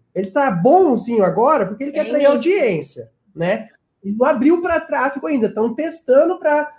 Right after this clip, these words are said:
Speaker 1: fazer anúncios dentro do TikTok. Então, aí vai começar a fazer anúncio, aí já vai diminuir o alcance orgânico, né? E por aí vai. Só que, dentro dessas profissões, igual você falou,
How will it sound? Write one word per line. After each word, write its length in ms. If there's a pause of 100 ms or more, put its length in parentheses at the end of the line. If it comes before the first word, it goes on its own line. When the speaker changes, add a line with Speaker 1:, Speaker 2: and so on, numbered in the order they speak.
(120)
Speaker 1:
fazer 280
anúncios 520
dentro 240
do 100
TikTok. 680
Então, 400 (500)
aí 200
vai 100
começar 260
a 40
fazer 160
anúncio, 580
aí 60
já 100
vai 100
diminuir 320
o 40
alcance 320
orgânico, 920
né? 280 (300)
E 60
por 180
aí 220
vai. 480 (240)
Só 220
que, 640 (120)
dentro 320
dessas 260
profissões, 340
igual 180
você 120
falou, 540